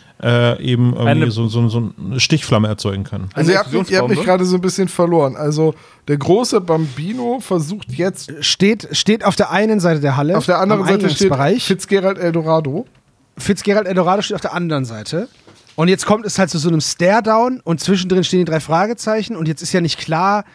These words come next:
Speaker 4: wer schuld ist, aber als, als Bambino sein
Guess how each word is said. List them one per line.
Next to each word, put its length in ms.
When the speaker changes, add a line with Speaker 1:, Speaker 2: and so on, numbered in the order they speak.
Speaker 4:
wer 240
schuld 380
ist, 160
aber 240
als, 420
als 300
Bambino 800
sein 340